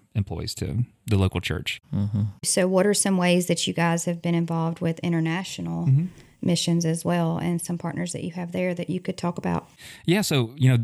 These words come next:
Speaker 1: really one of the origin stories, about the same time as M D R started, we started a partnership in South Asia,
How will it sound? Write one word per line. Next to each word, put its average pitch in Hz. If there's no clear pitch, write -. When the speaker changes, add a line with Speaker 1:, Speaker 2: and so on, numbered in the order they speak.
Speaker 1:
really 147
one 120
of 107
the 101
origin 120
stories, 101
about 110
the 127
same 120
time 110
as 101
M 107
D 98
R 107
started, 95
we 101
started 101
a -
partnership 98
in 95
South 95
Asia, 95